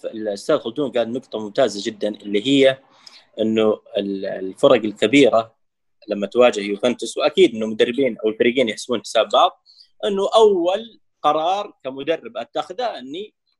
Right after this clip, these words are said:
ألغي الحلول الفردية ليوفنتوس.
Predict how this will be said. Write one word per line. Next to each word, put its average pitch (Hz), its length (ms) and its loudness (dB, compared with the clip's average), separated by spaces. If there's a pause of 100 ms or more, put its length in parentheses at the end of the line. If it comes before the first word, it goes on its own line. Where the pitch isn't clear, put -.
(840)
ألغي 190 560 -2 (160)
الحلول 143 380 0
الفردية 127 520 0
ليوفنتوس. 110 680 -6